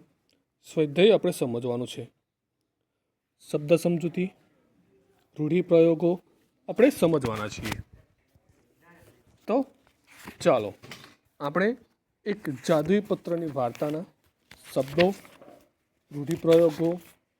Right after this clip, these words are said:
સમજીએ. વિદ્યાર્થી મિત્રો, આપણી પાસે કેટલાક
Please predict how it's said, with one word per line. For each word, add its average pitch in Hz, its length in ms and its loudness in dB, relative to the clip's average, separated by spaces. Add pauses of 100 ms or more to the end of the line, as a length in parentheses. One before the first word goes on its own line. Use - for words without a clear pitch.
(420)
સમજીએ. 104 640 -10 (840)
વિદ્યાર્થી 156 300 0
મિત્રો, 185 380 -2 (640)
આપણી 151 280 -4
પાસે 180 240 0
કેટલાક 208 340 4